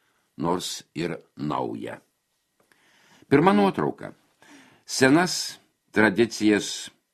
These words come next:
turintis kiaušinių marginimas vašku neregiams ne visai tinka. Velykinių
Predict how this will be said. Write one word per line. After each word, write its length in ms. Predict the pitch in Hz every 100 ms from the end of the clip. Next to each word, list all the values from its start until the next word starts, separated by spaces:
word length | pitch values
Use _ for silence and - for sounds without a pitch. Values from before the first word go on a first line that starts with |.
| -
turintis 500 | 113 107 98 98 -
kiaušinių 460 | 101 92 98 92 87
marginimas 920 | 95 123 156 123 147 139 139 135 -
vašku 480 | 101 120 - - 120
neregiams 920 | 117 110 107 98 104 104 101 - - - - - -
ne 240 | 151 196
visai 540 | 180 165 - 78 60 - -
tinka. 580 | 60 53 - - - - _ _ _ _ _ _ _ _ _ _ _ _ _ _
Velykinių 720 | 82 139 190 - 170 165